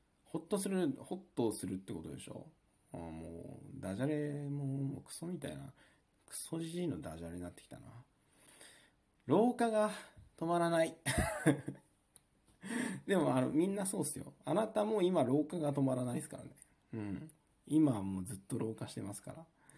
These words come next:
いや、びっくりしちゃうよね。時は火のように、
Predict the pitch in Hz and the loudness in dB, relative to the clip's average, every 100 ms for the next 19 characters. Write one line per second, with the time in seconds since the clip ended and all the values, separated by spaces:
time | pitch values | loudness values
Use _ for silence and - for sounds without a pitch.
0 | - - _ _ - 98 101 - 208 190 | -20 -20 _ _ -10 -8 -6 0 2 4
1 | 120 90 92 95 135 - _ _ - 107 | 2 2 -2 -4 -8 -14 _ _ -12 -6
2 | - 120 107 95 - - - - 117 104 | -2 -2 -2 -4 -8 -12 -20 -8 -6 -4
3 | 101 101 92 85 - | -6 -6 -6 -8 -10